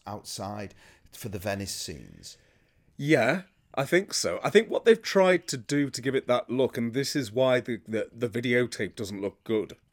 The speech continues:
Speaker 2: is they've pulled the lighting right down,
Speaker 1: Mm.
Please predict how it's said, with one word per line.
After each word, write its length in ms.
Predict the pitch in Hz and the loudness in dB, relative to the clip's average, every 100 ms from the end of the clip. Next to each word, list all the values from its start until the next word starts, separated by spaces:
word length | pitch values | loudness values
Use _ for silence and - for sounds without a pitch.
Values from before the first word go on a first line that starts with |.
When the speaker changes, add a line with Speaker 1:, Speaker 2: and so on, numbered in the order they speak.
| - | -4
Speaker 2:
is 200 | 107 110 | -4 0
they've 220 | 127 113 | 0 -2
pulled 280 | - 139 123 | 0 0 0
the 80 | 113 | -2
lighting 720 | 101 101 117 - 101 80 78 | -2 -4 -4 -6 -8 -10 -10
right 260 | 85 85 82 | -6 -6 -8
down, 320 | 78 73 65 | -12 -12 -10
Speaker 1:
Mm. 480 | 123 123 120 113 | -10 -8 -8 -8